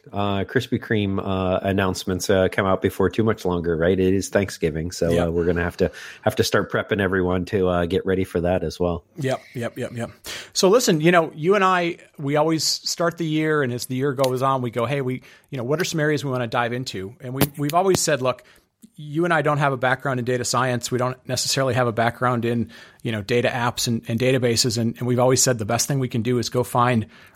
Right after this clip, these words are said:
Speaker 2: really smart people that have a background in this stuff and are doing, you know, sometimes, uh, evolutionary stuff and sometimes really revolutionary stuff. And I think today's show is gonna be very cool because,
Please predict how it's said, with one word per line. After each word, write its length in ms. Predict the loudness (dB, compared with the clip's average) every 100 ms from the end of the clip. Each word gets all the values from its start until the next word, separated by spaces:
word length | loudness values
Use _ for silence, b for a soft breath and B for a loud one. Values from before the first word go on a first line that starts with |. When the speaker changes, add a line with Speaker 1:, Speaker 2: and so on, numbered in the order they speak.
| -8
Speaker 2:
really 300 | -2 0 2
smart 340 | 0 2 0 0
people 480 | -2 0 -2 -4 -10
that 340 | -4 -4 -6 -10
have 180 | -8 -6
a 60 |
background 400 | -2 -2 0 0
in 60 | 0
this 160 | -2 -4
stuff 480 | -4 -4 -4 -8 -12
and 100 | -12
are 80 |
doing, 440 | -6 -2 0 0 -4 B B B B
you 120 | -10
know, 120 | -10 -10 -6
sometimes, 680 | -4 0 2 2 0 -4 -6 b b b b
uh, 220 | -8 -8 -4
evolutionary 640 | -2 2 2 2 2 0 0
stuff 340 | 2 2 2
and 100 | -2
sometimes 360 | 0 0 0 0
really 240 | 0 0
revolutionary 680 | 0 2 2 0 -2 -4 -4
stuff. 320 | -4 -2 -2
And 80 | 0
I 40 |
think 160 | 2 2
today's 200 | 2 4
show 80 | 4
is 100 | 4
gonna 120 | 0
be 40 | 2
very 160 | 0
cool 240 | 0 0 0
because, 400 | -2 0 -2